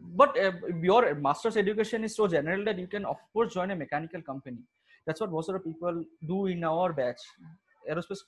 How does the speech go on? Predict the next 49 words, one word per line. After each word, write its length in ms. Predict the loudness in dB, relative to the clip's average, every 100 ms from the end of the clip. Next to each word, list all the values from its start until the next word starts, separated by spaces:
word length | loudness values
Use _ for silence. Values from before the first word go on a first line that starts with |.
| -8
jobs 260 | -2 -2 -2
are 60 | -4
not 240 | -4 -4
there, 160 | -8 -8
so 220 | -6 -4
they 140 | -2
join 220 | -2 -2 -4
a 60 |
mechanical 400 | -6 -4 -4 -6
company 280 | -8 -10 -8
because 240 | -4 -4 -2
they 100 | -4
have 140 | -4
the 60 | -4
training 400 | -4 -4 -4 -6
in 100 | -6
it. 100 | -10 -12 -20 _ _ -20 -20 -20 _ _
So, 460 | -4 0 0 0 -4 -10 -20 _ _ -6
um, 480 | 0 2 2 2 -2 -6 -10 -14 -10 -10 -4
since 260 | -2 -2
it's, 260 | -4 -8 -16 -18 -18 _ -6
you 260 | -4 -2
see, 220 | -4 -6 -6
if 80 |
you 80 | -2
go 140 | 4 4
abroad 480 | 6 4 4 2 -6 -10
in 200 | -10 -10 _
U 240 | -6 0 2
S, 180 | 0 -4
it's, 280 | -8 -8 -20 _ _ _ _ _ _ -20 -14
U 200 | -2 4
S 140 | 4 2
is 140 | -6
invest, 420 | -6 -6 -8 -10 -10
invest 340 | -4 -2 -2
a 40 | -2
lot 180 | -2 -2
of 120 | -6 -8 _ _ _ _
things 220 | -12 -10
in 100 | -10
defense, 380 | -10 -8 -8 -4
and 80 | 0
aerospace 440 | 2 2 0 -2
is 140 | -4 -6
mostly 360 | -6 -6 -6
interlinked 400 | -4 -2 -2 -2
with 100 | -6
defense, 440 | -8 -8 -8 -10